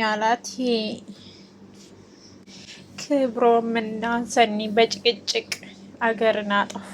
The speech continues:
እውነት ጭቅጭቃቸው ግን በጣም ነው የሚደብረው። ሰኒም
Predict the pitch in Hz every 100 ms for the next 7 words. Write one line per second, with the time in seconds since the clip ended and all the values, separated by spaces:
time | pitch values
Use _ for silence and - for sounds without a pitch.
0 | 196 - 220 277 - - - - - 240
1 | 285 269 254 - - - - - 233 233
2 | 233 226 247 233 196 - 196 190 185 180
3 | 185 190 - 208 202 - - - - -
4 | - - - - - - 226 214 240